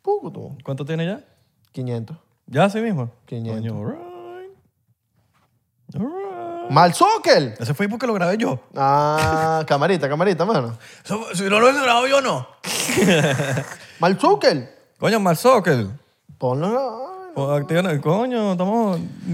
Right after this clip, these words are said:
Speaker 2: yo, ¿y quién diría? Uno pensando que con la verificación uno
Speaker 1: ¿Quién
Speaker 2: diría,
Speaker 1: lo
Speaker 2: ¿no?
Speaker 1: diría? Ahora, ¿ustedes qué piensan de Meta?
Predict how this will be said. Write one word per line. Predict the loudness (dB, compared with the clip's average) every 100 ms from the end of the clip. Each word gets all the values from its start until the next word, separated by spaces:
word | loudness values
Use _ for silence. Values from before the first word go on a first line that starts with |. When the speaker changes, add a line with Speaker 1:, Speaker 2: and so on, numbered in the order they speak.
| -6 -10 -14 -4
Speaker 2:
yo, | -4 -2
¿y | -2
quién | 2 2
diría? | 2 2 0 -2
Uno | -4 -2
pensando | -2 -2 -2
que | -2
con | 0
la | 0
verificación | 0 -2 -4 -6 -4 -4
uno | -2
Speaker 1:
¿Quién | 0
Speaker 2:
diría, | 0 0
Speaker 1:
lo | -2
Speaker 2:
¿no? |
Speaker 1:
diría? | -2 -4 -6 -8 -10 -8 4
Ahora, | 6 8 6 4
¿ustedes | 2 0 2
qué | 0
piensan | 0 0 0
de | 0
Meta? | 0 0 -2 -8